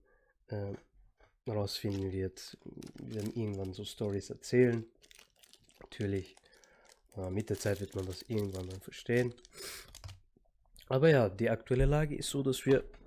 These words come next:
von zwei verschiedenen <laughs> Ländern aus, äh, diesen Podcast starten.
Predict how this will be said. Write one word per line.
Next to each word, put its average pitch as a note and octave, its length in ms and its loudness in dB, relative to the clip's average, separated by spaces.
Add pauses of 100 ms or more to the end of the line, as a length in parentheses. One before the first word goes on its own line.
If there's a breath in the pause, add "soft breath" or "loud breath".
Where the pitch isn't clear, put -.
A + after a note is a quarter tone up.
(120)
von - 240 0
zwei - 240 0
verschiedenen - 500 -4
<laughs> C#3 60 2
Ländern B2+ 320 4
aus, - 340 -2 (500 loud breath)
äh, A3 180 4
diesen D#3+ 300 -2
Podcast - 500 -2
starten. F#2 420 -8